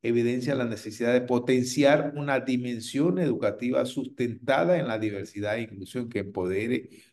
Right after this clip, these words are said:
a estos estudiantes, ¿no? Se resalta la trascendencia de desarrollar competencias de pensamiento crítico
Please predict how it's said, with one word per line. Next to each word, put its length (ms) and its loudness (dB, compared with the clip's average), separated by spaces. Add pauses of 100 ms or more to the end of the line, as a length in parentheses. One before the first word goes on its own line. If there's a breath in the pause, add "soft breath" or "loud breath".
(140)
a 100 0
estos 240 -2
estudiantes, 640 -2
¿no? 240 -10
Se 280 -2
resalta 600 2
la 300 -4
trascendencia 720 0
de 60 0
desarrollar 480 -4
competencias 680 -6
de 60 -6
pensamiento 600 -6
crítico 560 -4